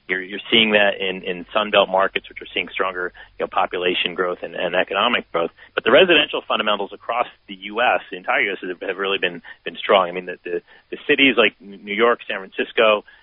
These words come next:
um, saw weakness over the last eighteen months. I'll get to that in a second because that is seeing a reversal. But, but broadly across the U S, you know, the, the fundamentals have been, uh, have been strong. They were,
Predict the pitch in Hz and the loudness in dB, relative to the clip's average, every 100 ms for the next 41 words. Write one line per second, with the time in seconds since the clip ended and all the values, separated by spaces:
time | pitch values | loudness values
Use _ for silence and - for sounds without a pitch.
0 | _ 98 95 90 90 _ _ - 107 101 | _ 0 2 2 -2 _ _ -2 2 4
1 | 101 95 _ _ 120 - 113 - _ _ | 2 0 _ _ -8 -6 -10 -10 _ _
2 | 110 98 101 104 95 101 - 90 110 127 | -6 -4 0 -2 -2 -8 -10 -4 0 0
3 | - 92 107 - 95 - - 101 92 - | -2 -4 -2 4 4 2 0 -2 -2 -16
4 | 101 98 110 120 107 95 90 87 87 - | 2 4 6 2 -4 -8 -4 -2 -2 -2
5 | 85 - - _ 101 - _ 107 - 110 | -8 -8 -20 _ -4 -4 _ -10 -6 2
6 | 123 160 156 113 - 110 98 90 - - | 4 6 6 4 2 -4 -4 -4 -12 -20
7 | _ _ 98 95 101 117 95 - - _ | _ _ -16 -8 0 2 2 -2 -12 _
8 | _ - 92 92 90 90 117 113 110 104 | _ -12 -8 -6 -8 -8 -6 -2 -2 -2
9 | 95 104 98 98 92 87 - - _ _ | -4 -2 -4 -4 -8 -10 -18 -20 _ _
10 | 92 90 90 98 90 - 92 98 98 101 | -4 -2 0 0 -2 -6 -6 -2 -2 -2